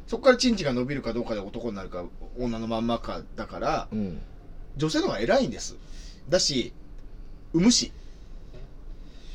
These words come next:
Speaker 1: だから、
Speaker 2: <laughs> 結局女の方についちゃってるのよ。
Speaker 1: そうです。
Speaker 2: <laughs> 負けてんじゃねえかよ、男が。
Speaker 1: そうです、そうです。
Speaker 2: 男の中の男じゃねえじゃねえか。
Speaker 1: 女性がいないと。
Speaker 2: 完全女になってんじゃねえか、今。
Speaker 1: 女性がいないと人数増えないです。
Speaker 2: あ、そうか。
Speaker 1: そうなんです。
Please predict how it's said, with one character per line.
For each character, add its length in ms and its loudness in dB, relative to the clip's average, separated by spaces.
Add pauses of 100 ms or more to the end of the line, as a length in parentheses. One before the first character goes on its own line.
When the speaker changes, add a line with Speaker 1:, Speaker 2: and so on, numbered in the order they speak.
(400)
Speaker 1:
だ 120 8
か 80 8
ら、 260 6
Speaker 2:
<laughs> 40 -10
結 300 2
局 240 4
女 300 8
の 80 8
方 160 10
に 60 2
つ 100 0
い 80 2
ち 80 0
ゃ 40 2
っ 20 -8
て 100 -6
る 60 -6
の 60 -8
よ。 60 -10
Speaker 1:
そ 180 8
う 20 12
で 100 8
す。 160 0
Speaker 2:
<laughs> 520 -6
負 360 12
け 140 12
て 120 12
ん 60 12
じ 60 12
ゃ 40 12
ね 100 12
え 40 12
か 60 10
よ、 80 10
男 280 12
が。 140 12
Speaker 1:
そ 120 6
う 20 8
で 100 4
す、 40 0
そ 40 4
う 60 4
で 80 12
す。 80 12
Speaker 2:
男 160 12
の 100 12
中 240 12
の 120 12
男 240 12
じ 60 12
ゃ 60 12
ね 120 12
え 60 12
じ 80 10
ゃ 40 10
ね 80 8
え 40 6
か。 60 8
Speaker 1:
女 80 8
性 300 10
が 180 12
い 80 12
な 80 10
い 20 12
と。 60 12
Speaker 2:
完 240 12
全 180 12
女 360 12
に 60 12
な 80 12
っ 40 12
て 120 12
ん 20 12
じ 80 12
ゃ 40 12
ね 60 12
え 60 12
か、 80 12
今。 180 10
Speaker 1:
女 100 10
性 160 10
が 140 12
い 60 10
な 80 10
い 80 6
と 80 8
人 340 12
数 140 8
増 140 6
え 60 8
な 80 4
い 40 -2
で 60 -8
す。 60 4
Speaker 2:
あ、 180 12
そ 240 12
う 40 4
か。 340 6
Speaker 1:
そ 120 6
う 40 4
な 100 0
ん 40 -6
で 60 -8
す。 160 -10